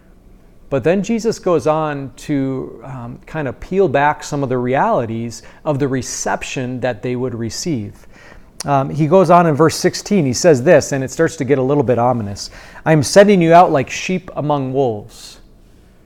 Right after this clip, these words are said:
Now, it's at that point you gotta maybe wonder if the disciples are thinking, um, "This is not the greatest of pump-up speeches." Right? Uh, that, that Jesus,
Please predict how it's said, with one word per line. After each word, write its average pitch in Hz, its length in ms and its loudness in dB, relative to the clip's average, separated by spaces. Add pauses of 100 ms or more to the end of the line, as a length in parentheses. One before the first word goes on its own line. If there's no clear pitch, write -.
(640)
Now, 147 140 0
it's 143 120 -2
at 160 120 2
that 175 240 4
point 151 260 -2
you 147 80 -4
gotta 147 460 2 (200)
maybe 143 320 -2
wonder 131 380 0
if 117 100 -6
the 131 100 -6
disciples 123 500 -4
are 117 80 -4
thinking, 123 500 -6 (240)
um, 127 680 -6 (600)
"This 165 400 -4
is 127 200 -8
not 143 260 -6
the 135 60 -8
greatest 135 400 -4
of - 120 -14
pump-up 131 380 -6
speeches." - 640 -16 (540)
Right? 123 280 -8 (200)
Uh, 147 580 0
that, 175 260 2
that 165 240 8
Jesus, 196 480 6